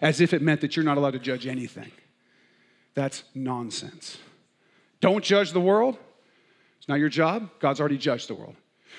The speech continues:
Don't judge what's in the hearts and minds of others. It's not your job. It's not your jurisdiction. You can't do it. Don't condemn people. Not your job, not your jurisdiction. Can't do it.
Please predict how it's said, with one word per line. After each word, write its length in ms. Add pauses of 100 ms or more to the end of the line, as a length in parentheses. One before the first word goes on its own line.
(160)
Don't 220
judge 320
what's 180
in 60
the 80
hearts 280
and 80
minds 220
of 80
others. 340 (240)
It's 140
not 140
your 100
job. 240
It's 100
not 140
your 80
jurisdiction. 500
You 60
can't 240
do 160
it. 100 (380)
Don't 280
condemn 440
people. 420 (220)
Not 220
your 100
job, 260
not 120
your 120
jurisdiction. 460
Can't 220
do 160
it. 100